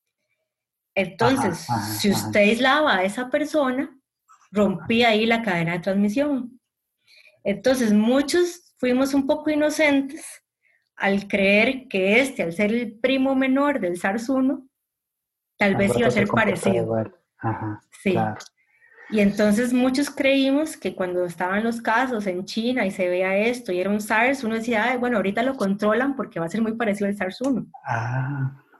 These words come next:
Speaker 1: Y no fue así. Eso me sorprendió.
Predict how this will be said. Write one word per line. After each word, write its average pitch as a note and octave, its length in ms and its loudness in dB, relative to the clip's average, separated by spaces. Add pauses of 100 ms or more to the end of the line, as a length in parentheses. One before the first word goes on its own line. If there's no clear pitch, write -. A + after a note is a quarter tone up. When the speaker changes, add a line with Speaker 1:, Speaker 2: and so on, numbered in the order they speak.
(200)
Speaker 1:
Y G3 140 0
no E3 200 -2
fue D#3+ 180 -6
así. D#3+ 300 -12 (680)
Eso A#3 280 0
me F3 120 -2
sorprendió. E3+ 640 -8